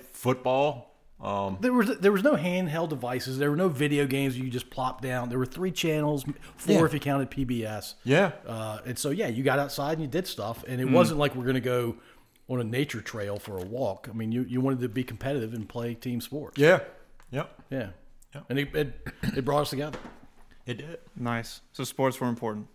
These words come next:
Speaker 3: Okay.
Speaker 1: Same way it is today.
Speaker 2: Yeah.
Speaker 1: I mean, sports is important when you talk about, you know, people building relationships and connecting with one another and stuff. What's one of the best ways to do it? You,
Speaker 2: Yeah.
Speaker 1: you watch sports.
Speaker 2: You watch
Speaker 1: You
Speaker 2: it
Speaker 1: play
Speaker 2: or play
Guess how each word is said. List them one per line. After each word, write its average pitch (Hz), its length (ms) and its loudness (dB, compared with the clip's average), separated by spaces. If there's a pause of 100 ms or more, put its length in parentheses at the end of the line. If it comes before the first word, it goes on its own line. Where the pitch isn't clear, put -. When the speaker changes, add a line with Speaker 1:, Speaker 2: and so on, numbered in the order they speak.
(120)
Speaker 3:
Okay. 110 260 -6 (880)
Speaker 1:
Same 170 220 0
way 202 120 4
it 185 80 2
is 196 180 -2
today. 151 300 -6 (420)
Speaker 2:
Yeah. 143 260 0
Speaker 1:
I 147 40 -8
mean, 160 100 0
sports 185 300 -2
is 185 100 0
important 170 340 0
when 156 120 2
you 147 100 2
talk 170 280 4
about, 143 440 2 (300)
you 196 80 2
know, 120 100 6
people 139 320 0
building 117 540 0 (840)
relationships 113 800 0
and 101 100 -4
connecting 101 540 -6
with 92 180 -14
one 95 180 -10
another 95 340 -12
and 92 100 -12
stuff. - 260 -10
What's 113 200 -6
one 107 140 -2
of 104 80 -2
the 98 80 -4
best 98 280 -6
ways 101 360 -8
to - 100 -16
do 101 220 -8
it? 90 80 -16 (100)
You, 131 100 -2
Speaker 2:
Yeah. 123 100 -2 (640)
Speaker 1:
you 98 80 -6
watch 92 240 -4
sports. - 500 -12 (380)
Speaker 2:
You 113 120 -4
watch 110 240 -4
Speaker 1:
You 127 80 -4
Speaker 2:
it - 20 0
Speaker 1:
play 107 40 0
Speaker 2:
or - 20 -2
play 98 80 -6